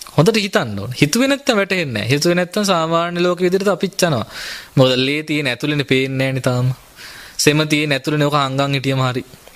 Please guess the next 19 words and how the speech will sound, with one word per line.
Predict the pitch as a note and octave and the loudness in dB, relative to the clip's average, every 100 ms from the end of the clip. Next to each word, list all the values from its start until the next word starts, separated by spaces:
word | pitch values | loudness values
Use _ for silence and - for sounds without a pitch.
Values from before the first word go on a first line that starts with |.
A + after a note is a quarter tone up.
| - | -4
පිටත් | - C#3 | 2 4
ඇතුළේ. | D#3 D3+ D3 C3+ A#2 | 4 2 0 0 0
ඔක | C#3+ C#3 | 0 2
එළියට | C3+ C#3+ C#3+ D3+ | 2 2 2 0
ගන්න | D3 C#3+ C#3+ | -2 -2 2
බෝතල් | C#3 C#3+ C#3+ | 2 2 0
වලට | D3 C#3+ | 0 0
දාන්න | C#3 C#3 C#3 | 0 -2 -2
ගියේ | C#3 C#3 | 0 0
නැතුව | C3 F3 G3 | 0 0 0
හි-, | - C#3+ | -2 -2
තිබුණොත් | - C#3+ F3+ A3 | 4 4 4 0
ඇතුළට | D3+ C3+ E3+ F#3 | -2 0 2 2
කරලා | G3+ G#3 C3 | 0 0 0
වහලා | C3 D#3+ | 0 -2
තියෙනකම් | F3+ G#3+ A#3 C4+ | -2 -2 -2 0
පරිස්සම්. | A3+ G#3 - - - - - - - - - - - - - | 2 2 0 -6 -14 -20 -20 -18 -18 -20 -20 -20 -20 -20 -6
පේන්නේ | - C#3 F3+ B2 | 0 0 0 -4
නෑ. | - | -6